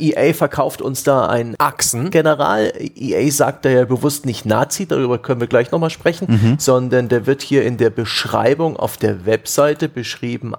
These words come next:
Speaker 1: als Gruppierung Achse, charakteristische <laughs> Nahkampfwaffe, ein Marinedolch. Wenn etwas zerstört werden muss, weiß Franke, wie es geht.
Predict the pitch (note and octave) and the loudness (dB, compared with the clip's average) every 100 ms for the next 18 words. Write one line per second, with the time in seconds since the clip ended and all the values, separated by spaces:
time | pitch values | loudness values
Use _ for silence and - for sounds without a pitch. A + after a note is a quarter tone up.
0 | - G#2+ A2+ G#3+ G#3 - - - A2+ - | -2 2 4 4 2 -6 -10 -10 -10 -8
1 | A#2+ C3+ E3 D3 - G2+ - - - G3+ | -2 0 0 -2 -4 -6 -6 -2 2 2
2 | A3+ - - - B2 A#2 A#2 - C#3 - | 0 -6 -20 -8 0 2 2 0 0 -2
3 | B2 A2 A#2 C3 D3 D#3+ E3 C#3 - F3 | -4 0 0 0 -4 -4 -2 -2 0 0
4 | B2 G#2+ G#2 A2 C3+ C#3+ D#3 A3 A#3 - | 2 0 0 0 0 2 4 4 0 -6
5 | - - A2 G#2+ G#2 G#2+ - A2 - A#2+ | -10 -2 -2 0 -4 -6 -6 -8 -4 -2
6 | - C3+ C#3+ F#3 C#3 G#2+ G#2 - A2 G#2+ | 2 0 2 0 2 0 0 -2 -4 -4
7 | G#2 A#2 D3+ D3 A3 F#3+ - | -2 0 0 2 4 2 0